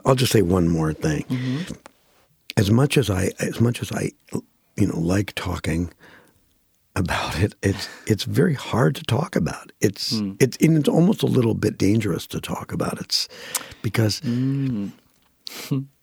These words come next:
Speaker 1: know, language, it, it has a tendency to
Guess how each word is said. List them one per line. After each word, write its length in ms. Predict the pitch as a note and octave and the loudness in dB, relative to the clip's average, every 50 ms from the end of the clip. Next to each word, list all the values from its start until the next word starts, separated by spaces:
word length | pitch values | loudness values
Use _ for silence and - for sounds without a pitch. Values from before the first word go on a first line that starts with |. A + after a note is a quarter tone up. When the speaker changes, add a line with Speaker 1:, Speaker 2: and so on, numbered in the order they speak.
| _ _ _ _ _ _ _ | _ _ _ _ _ _ _
Speaker 1:
know, 180 | - A2+ G#2 - - | 0 0 0 0 0
language, 800 | - A2 A2 A#2+ C3 D3+ D3+ C#3+ C3 A#2+ G#2 F#2+ - - - - _ _ _ - - _ _ _ _ _ _ _ _ _ | 2 4 4 4 4 4 4 4 4 4 2 0 -2 -4 -4 -6 _ _ _ -20 -20 _ _ _ _ _ _ _ _ _
it, 160 | - G2+ E2+ - G2 | -4 -2 -2 -2 -2
it 140 | G2+ - - - - | -4 -4 -6 -8 -4
has 180 | - G#2+ G#2+ - | -2 -2 -2 -2
a 60 | G2+ - - _ - | -4 -8 -10 _ -4
tendency 580 | - - D3 C#3 C3+ B2 A#2 G#2 - G2+ F2+ E2 | 0 2 4 4 4 2 2 -2 -2 -4 -4 -4
to 340 | - - E2+ E2+ E2+ - | -4 -2 -2 -2 -2 -4